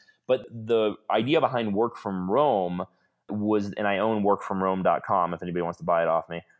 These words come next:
is that instead of doing twelve cities in twelve months in a thirty thousand dollar price tag, you remove the friction of, and, and by the way, that very limits your potential target market as well to, like, twenty-five-year-old software engineers without, without a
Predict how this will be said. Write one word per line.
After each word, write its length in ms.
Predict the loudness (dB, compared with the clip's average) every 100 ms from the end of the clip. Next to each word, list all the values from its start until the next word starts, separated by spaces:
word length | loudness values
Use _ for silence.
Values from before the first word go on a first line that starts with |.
| _ 0
is 500 | 2 4 2 0 -2 -4
that 380 | 0 2 2
instead 320 | -2 -4 0 0
of 80 |
doing 240 | 2 0 -2
twelve 520 | -4 -2 2 2 0
cities 300 | -2 -2 -2
in 80 | -6
twelve 380 | -2 0 0 0
months 300 | 0 0 -6
in 80 |
a 60 | -8
thirty 260 | -4 -2 0
thousand 280 | 0 0 0
dollar 200 | 0 0
price 320 | -2 -2 -4
tag, 320 | -8 -6 -6 -10 _ _ _ -4
you 200 | 2 4
remove 480 | 4 4 4 4
the 80 | 0
friction 580 | -2 -4 -4 -4 -2 -2 0
of, 380 | 2 4 2 0
and, 120 | -2 -2
and 140 | 2
by 120 | 4
the 80 | 4
way, 120 | 4
that 220 | 2 0
very 220 | 0 0 0
limits 420 | 0 0 -2 -2
your 280 | -2 0 -2 -8
potential 460 | -10 -8 -4 -6 -6 -8
target 240 | -2 0 0
market 280 | -2 -2 -4
as 120 | -2
well 220 | 0 0
to, 120 | 0
like, 240 | -2 -2 -6 _ _ _
twenty-five-year-old 1080 | -14 -8 -4 0 0 2 0 0 0 -4 -6
software 380 | -2 -2 -2 -8
engineers 400 | -8 -10 -10 -6
without, 200 | -4 -4
without 300 | -4 0 0
a 120 | -2